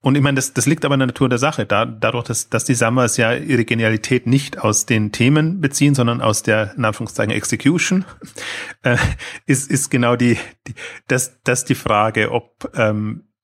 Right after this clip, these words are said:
ja, wie, wie sehr man das wertschätzt. Und gerade, also wenn man jetzt mal Kinnevik durchgeht, was sich da in den letzten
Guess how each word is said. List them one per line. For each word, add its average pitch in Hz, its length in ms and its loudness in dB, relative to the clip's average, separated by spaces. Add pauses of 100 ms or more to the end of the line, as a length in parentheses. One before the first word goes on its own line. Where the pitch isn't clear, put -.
(180)
ja, 110 320 0
wie, 120 400 -2 (680)
wie 123 120 0
sehr 113 240 2
man 117 160 4
das 110 240 0
wertschätzt. - 720 -2
Und 104 340 -8 (540)
gerade, 117 560 2
also 110 160 -2
wenn 117 100 4
man 123 80 4
jetzt - 80 -4
mal 110 100 2
Kinnevik 135 440 2
durchgeht, 139 340 2
was 101 120 0
sich 110 100 -6
da 104 100 2
in 107 60 2
den 107 60 0
letzten 117 520 -4